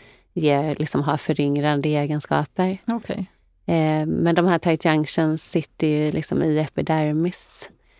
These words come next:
Speaker 1: Men det såg vi också i en studie när vi applicerade på, det här gjorde vi för, för flera år sedan, men vi hade liksom, eh, organ och kulturer av hud som vi hade tagit från plastikkirurgi och så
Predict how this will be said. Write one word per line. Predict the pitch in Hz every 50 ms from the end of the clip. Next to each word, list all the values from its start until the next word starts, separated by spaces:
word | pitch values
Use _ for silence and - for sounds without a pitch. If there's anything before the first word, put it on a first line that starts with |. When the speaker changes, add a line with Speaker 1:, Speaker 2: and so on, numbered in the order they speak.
| _ _ _ _ _ _ _
Speaker 1:
Men | - 196 190
det | 208 202
såg | - - 196 175 165 160
vi | 170 156
också | 165 _ - - - 208
i | 202
en | 196 196
studie | - - - 160 147 147 147 - - 156 165 165
när | 160 156 151 143
vi | 147 151 151 147
applicerade | 151 147 _ 160 156 - - - 151 143 143 147 143 151 156 151 151 147 _
på, | - - 151 143 139 143 143 143 147 _ - _ _ _ _ _ _ _ _ _ _ _ _
det | 170
här | 170 170
gjorde | 165 160 156 143 143
vi | 151 147
för, | - - 156 151 147 143 143 151 - -
för | - - 156
flera | - - 151 147
år | 143 143 143
sedan, | - - 156 151 151
men | 151 151 147 143 147 147 156
vi | 160
hade | 165 175 151 139 151 151 151 - -
liksom, | 160 160 147 - 147 143 143 143 170 - - - - - - - -
eh, | - - - - - - - - - - - -
organ | 156 156 139 - 170 165 156 151 147 147
och | 147 -
kulturer | - 165 147 - - - 165 156 151 156 175 185 185 185
av | 185
hud | 180 170 - - 143 143 -
som | - - 143 143 147
vi | 151
hade | 151 151 143 151
tagit | - - 160 147 143 139 147 -
från | - 151
plastikkirurgi | 147 - 151 - _ - 156 151 147 - - - 165 147 143 143 - - 175 175 170 165 160 147
och | 147 -
så | - - 156 156 160 170